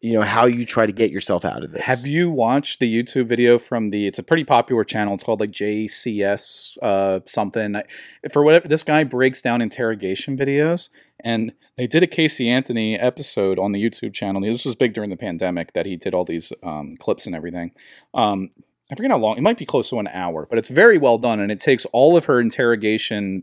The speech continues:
Speaker 2: footage from all the different interviews with police, compiles it all in there. He kinda narrates it, speeds through certain sections of it,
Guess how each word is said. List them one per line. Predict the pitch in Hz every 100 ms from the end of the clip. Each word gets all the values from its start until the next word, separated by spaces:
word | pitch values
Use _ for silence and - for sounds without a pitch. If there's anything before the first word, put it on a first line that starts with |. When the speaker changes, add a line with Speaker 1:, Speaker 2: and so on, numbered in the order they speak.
| -
Speaker 2:
footage | - 113 87 82
from | - 98
all | 95 104
the | 107
different | 110 101 110 104 - - _
interviews | 117 113 117 113 120
with | 104
police, | 104 98 127 - - _ -
compiles | 131 131 131 135
it | 127
all | 123 113
in | 107
there. | 107 107 98
He | -
kinda | 123 123
narrates | 110 107 117 120 - 135
it, | 123 - - _
speeds | - - 120 107
through | - 117 117
certain | 120 113
sections | 113 98 - 135 123
of | 131
it, | 147